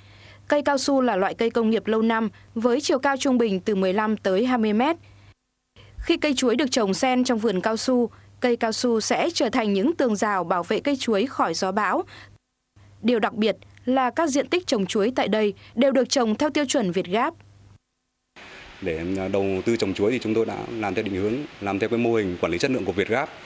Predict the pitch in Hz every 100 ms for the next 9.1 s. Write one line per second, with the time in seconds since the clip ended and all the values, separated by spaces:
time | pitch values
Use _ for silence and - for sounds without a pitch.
0 | - - - 143 160 - 113 120 131 107
1 | 113 117 127 139 135 117 - 87 110 92
2 | 90 90 135 113 117 92 - - - 92
3 | 87 82 85 - 90 92 95 92 95 95
4 | 92 87 87 85 - 113 110 110 127 123
5 | 117 98 92 - 95 85 - - 104 104
6 | 101 110 117 123 104 - - - - -
7 | - - - - 92 82 80 95 95 95
8 | 92 90 90 90 85 - - - - 92